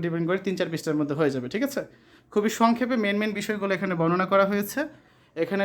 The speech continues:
তোমাদের যে কোশ্চেনটা ছিল, সেখানে খেয়াল করে দেখবে যে তোমার ভ্রমণের অভিজ্ঞতা লিখতে বলা হয়েছে, যাওয়ার পথে তুমি কী কী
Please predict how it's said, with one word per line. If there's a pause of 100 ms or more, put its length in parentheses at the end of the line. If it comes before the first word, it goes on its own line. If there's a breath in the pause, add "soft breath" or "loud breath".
তোমাদের
যে
কোশ্চেনটা
ছিল, (120)
সেখানে
খেয়াল
করে (100)
দেখবে (100)
যে
তোমার
ভ্রমণের
অভিজ্ঞতা
লিখতে
বলা
হয়েছে, (640 loud breath)
যাওয়ার
পথে
তুমি
কী
কী